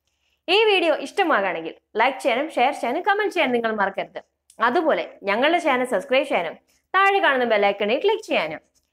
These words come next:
ഈ ആപ്ലിക്കേഷൻ എങ്ങനെയാണ് യൂസ് ചെയ്യുന്നതെന്ന് നമുക്ക് നോക്കാം.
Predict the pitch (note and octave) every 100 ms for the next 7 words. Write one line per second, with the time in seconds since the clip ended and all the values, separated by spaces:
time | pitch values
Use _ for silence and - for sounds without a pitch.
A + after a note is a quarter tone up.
0 | - F4+ G4 D4+ C#4 B3+ G#3+ G3+ F3 -
1 | C#4 D#4+ F4+ C#4+ A3+ A3+ A3+ C4+ F#3+ F3
2 | D#3 C#3+ B3+ D#4 D4+ E3 C3 -